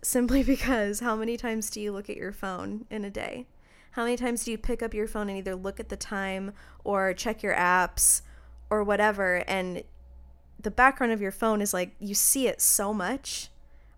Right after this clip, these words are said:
or your desktop background or whatever. And I would love to do a whole episode on manifestation, but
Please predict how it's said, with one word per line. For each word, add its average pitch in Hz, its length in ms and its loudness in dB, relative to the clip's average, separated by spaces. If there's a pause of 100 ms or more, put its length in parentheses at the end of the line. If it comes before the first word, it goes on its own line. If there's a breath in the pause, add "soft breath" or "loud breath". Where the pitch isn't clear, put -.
or 208 60 2
your 196 140 0
desktop 202 460 0
background 208 380 0
or 190 100 -2
whatever. 185 760 -2
And 180 580 -2 (440 soft breath)
I 202 100 -2
would 196 100 0
love 196 140 2
to - 60 -12
do - 100 -2
a 180 40 0
whole - 200 -4
episode - 400 -6
on - 260 -6 (100)
manifestation, - 760 -10
but - 240 -8